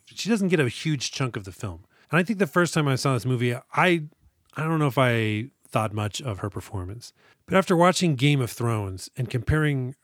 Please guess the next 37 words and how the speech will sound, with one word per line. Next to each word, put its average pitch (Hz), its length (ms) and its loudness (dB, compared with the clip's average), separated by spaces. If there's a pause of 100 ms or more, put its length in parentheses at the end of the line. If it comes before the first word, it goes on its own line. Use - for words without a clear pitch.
uh, 104 300 -2
Cersei 139 400 -2
Lannister 107 680 -2 (300)
to 101 680 -4
Mama, 117 580 -4 (200)
you 170 260 -2
know, 160 140 -6
they're 175 120 4
very 196 220 6
similar 160 540 4
in 147 180 2
that 131 200 0
they 113 360 2
are, 107 460 0
you 117 120 -4
know, 113 200 -2
evil 123 680 2 (120)
kingpin. 135 560 2 (320)
But 123 80 -4
the 131 60 0
thing 196 180 0
with 165 120 4
Mama 131 500 4 (280)
is 139 300 2
it's 139 240 0
basically 170 480 0
Cersei 156 300 0
Lannister, 139 340 0
but 127 100 -2
without 131 440 2
ego. 110 360 0
Like, 104 180 -4
Lena 170 240 2
Headey 135 380 0
completely, 147 480 -4
like, 123 160 -2
strips - 720 -2